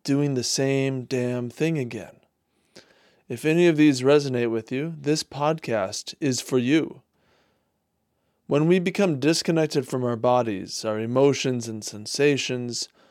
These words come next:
we drift, we hide, and we self-sabotage. But this is not your fault.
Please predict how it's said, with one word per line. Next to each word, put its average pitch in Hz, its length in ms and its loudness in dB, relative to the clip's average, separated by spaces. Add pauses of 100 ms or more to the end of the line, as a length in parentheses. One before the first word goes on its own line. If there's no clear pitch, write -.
(360)
we 127 600 0
drift, - 840 0 (380)
we 120 180 -4
hide, 110 600 -2 (540)
and 117 160 -6
we 113 80 -4
self-sabotage. 107 1400 -4 (1200)
But 135 340 6
this 160 320 0
is 135 140 -2
not 131 260 2
your 117 180 0
fault. - 720 -2